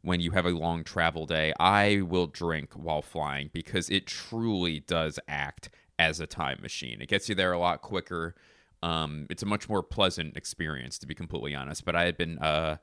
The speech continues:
in a stretch of hanging out with family, celebrating various Philadelphia sporting events, which we'll get to later, but I did not want to drink for a sixth consecutive day. So I was like, "You know what? You may not drink tonight.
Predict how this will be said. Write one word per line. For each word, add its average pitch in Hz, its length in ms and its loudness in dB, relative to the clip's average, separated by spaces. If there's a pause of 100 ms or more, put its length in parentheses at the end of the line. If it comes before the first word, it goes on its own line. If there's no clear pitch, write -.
(560)
in 123 120 0
a 117 40 0
stretch - 460 -2
of 95 340 0
hanging 98 300 6
out 90 120 6
with 85 100 -4
family, 85 480 2
celebrating 80 760 0 (440)
various 90 680 4 (100)
Philadelphia 82 580 2
sporting 76 360 -4
events, 73 280 -6
which 80 120 -8
we'll 80 100 -4
get 78 140 -2
to 80 160 -6
later, 73 260 -2
but 76 440 -2 (1800)
I 104 60 2
did 120 100 2
not 131 160 6
want 113 160 0
to 107 80 -4
drink 85 320 -4
for 85 180 -4
a 80 60 -2
sixth - 400 -8
consecutive 85 600 -6
day. 82 220 -6
So - 140 -6
I - 20 -2
was 85 100 -6
like, 87 120 -4
"You 92 60 -2
know 92 100 4
what? 98 120 2
You 95 100 -2
may 87 180 4
not 78 200 -2
drink - 240 -12
tonight. 50 340 -12